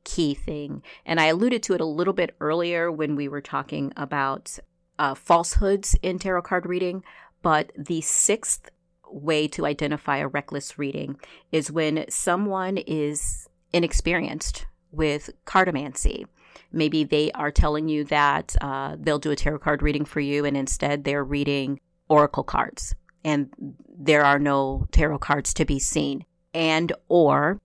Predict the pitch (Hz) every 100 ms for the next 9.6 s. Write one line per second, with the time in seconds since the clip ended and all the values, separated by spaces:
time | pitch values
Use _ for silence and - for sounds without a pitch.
0 | _ _ - 143 160 156 156 151 - 143
1 | 143 143 - 196 180 165 147 - 156 -
2 | 254 240 - 143 143 135 139 143 175 _
3 | _ _ _ _ 180 165 151 147 151 147
4 | 139 - _ _ _ - 160 190 196 156
5 | 214 240 170 143 - 180 - _ _ -
6 | 156 156 156 143 151 - 185 165 143 143
7 | - - - _ _ _ 165 - 170 -
8 | 165 160 147 156 147 147 147 139 - -
9 | 143 139 143 143 151 240